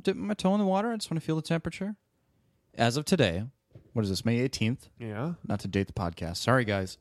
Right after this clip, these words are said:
Speaker 2: Oh, God.
Speaker 1: Uh, Super Bowl picks. I, I don't, I don't need to say, I don't want you to tell me who's gonna win it. Just the two teams.
Speaker 2: Bucks and Broncos. Bucks win. Go Bucks.
Speaker 1: Welcome back to reality.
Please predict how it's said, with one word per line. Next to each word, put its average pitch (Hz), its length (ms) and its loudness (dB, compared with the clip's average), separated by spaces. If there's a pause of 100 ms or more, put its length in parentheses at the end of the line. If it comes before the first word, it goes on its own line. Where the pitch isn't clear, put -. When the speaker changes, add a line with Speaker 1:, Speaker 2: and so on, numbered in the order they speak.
(100)
Speaker 2:
Oh, 185 100 8
God. 147 300 2 (480)
Speaker 1:
Uh, 113 400 4 (120)
Super 147 280 -2
Bowl 104 140 4
picks. - 400 -2 (920)
I, 160 240 4
I 147 40 4
don't, 170 220 2 (100)
I 139 100 6
don't 160 140 4
need 160 120 2
to 147 100 4
say, 135 340 2 (140)
I 120 60 4
don't 139 80 6
want 143 140 0
you 135 60 -2
to - 80 0
tell 135 120 4
me 120 140 4
who's 117 180 2
gonna 107 100 2
win 135 160 4
it. 101 160 0 (540)
Just - 300 0
the 107 60 -6
two 101 140 -2
teams. - 380 -6 (560)
Speaker 2:
Bucks 135 260 0
and 113 100 -4
Broncos. 160 880 2 (280)
Bucks - 680 -4
win. 101 320 -4 (1600)
Go 117 100 -2
Bucks. - 480 -6
Speaker 1:
Welcome 92 260 0
back 98 180 2
to - 80 -2
reality. 87 520 0